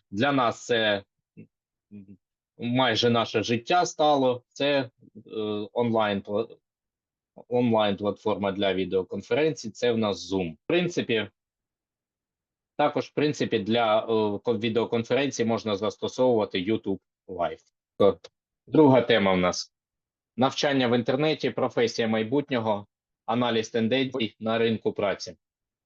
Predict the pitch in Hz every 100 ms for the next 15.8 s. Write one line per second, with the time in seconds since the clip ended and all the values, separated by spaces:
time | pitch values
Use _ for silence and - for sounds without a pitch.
0 | _ _ _ _ _ _ _ _ _ -
1 | 95 101 95 - 98 98 123 117 101 98
2 | 104 98 95 95 - 90 - - _ _
3 | _ _ _ _ _ _ _ _ _ _
4 | - - _ - 131 135 123 117 120 107
5 | 101 92 90 85 90 78 _ _ _ _
6 | _ _ _ - 101 117 120 113 98 104
7 | 95 90 92 90 - 107 156 156 120 90
8 | 135 120 - 95 82 _ - - _ 123
9 | 123 123 - 196 - 165 143 143 - 190
10 | 170 156 135 131 135 120 117 131 110 123
11 | 123 123 127 - 110 127 131 127 131 151
12 | 147 127 123 - 131 123 120 113 117 131
13 | 147 135 117 113 107 - 107 - 127 110
14 | 117 98 113 110 - 123 110 107 107 -
15 | 143 - 110 113 104 - 101 90